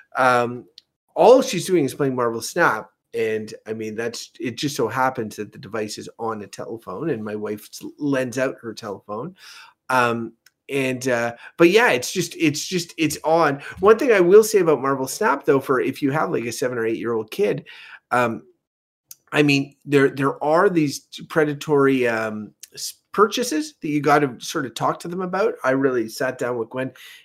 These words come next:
and, like, there's all these dumb currencies and stupid points for different things, but kids don't care about that. They just care about cards and winning games or playing games and maybe making decks and, um, uh, card decks. And I explained it to, to Gwen,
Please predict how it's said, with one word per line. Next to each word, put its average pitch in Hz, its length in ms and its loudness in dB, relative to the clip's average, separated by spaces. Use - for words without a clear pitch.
and, 120 200 -2
like, 113 200 -6
there's 131 160 -4
all 143 100 4
these 120 340 -4
dumb 127 300 0
currencies 120 720 -4
and 98 440 -12
stupid 127 760 -6
points 123 360 -6
for 110 160 -6
different 113 380 -10
things, 123 340 -4
but 156 100 -2
kids 226 240 2
don't 196 180 6
care 180 120 2
about 165 220 2
that. 170 200 0
They 156 100 0
just 147 200 -4
care 147 120 2
about 139 240 0
cards 143 480 2
and 120 220 -8
winning 127 260 -4
games 120 400 -4
or 107 80 -6
playing 117 340 -6
games 113 440 -6
and 107 120 -8
maybe 110 240 -6
making 107 340 -10
decks 160 420 -2
and, 139 320 2
um, 123 300 0
uh, 123 180 -2
card 147 320 2
decks. 180 360 -2
And 120 100 -4
I 113 40 -4
explained 156 460 0
it 151 160 -2
to, 139 160 -4
to - 180 -12
Gwen, 214 480 0